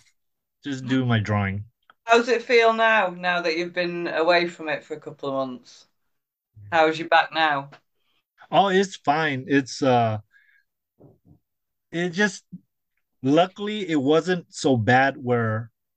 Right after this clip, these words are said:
Speaker 1: it stayed with me. You know, it, it was still at the point where it could recover. It just needed more time. I mean, even if I took a vacation, it'll heal. But then as soon as I go,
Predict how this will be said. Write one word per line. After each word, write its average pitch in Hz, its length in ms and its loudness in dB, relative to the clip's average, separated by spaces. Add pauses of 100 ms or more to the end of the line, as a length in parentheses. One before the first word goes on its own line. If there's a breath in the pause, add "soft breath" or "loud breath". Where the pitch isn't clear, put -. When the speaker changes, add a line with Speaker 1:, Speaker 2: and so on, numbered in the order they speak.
(300)
Speaker 1:
it 113 200 -10
stayed 123 480 2
with 101 240 -4
me. 92 300 -8 (580)
You 104 80 -8
know, 107 260 -4 (280 loud breath)
it, 143 240 2
it 156 80 4
was 139 200 4
still 151 300 0
at 139 200 -2
the 117 180 -2
point 131 340 -2
where 120 180 2
it 113 100 -4
could 123 180 -2
recover. 110 540 -4 (240 loud breath)
It 139 120 2
just 131 260 -2
needed 147 360 -2
more 127 300 0
time. 110 600 -6 (520 soft breath)
I 143 120 -6
mean, 151 280 -4 (280)
even 170 340 2
if 151 80 -2
I 143 160 2
took - 260 -10
a 131 60 -4
vacation, 131 840 -2 (640)
it'll 127 300 -4
heal. 139 600 -2 (380)
But 107 140 -8
then 131 180 0
as 120 160 -2
soon 123 200 -4
as 110 140 -2
I 107 40 -2
go, 107 260 -2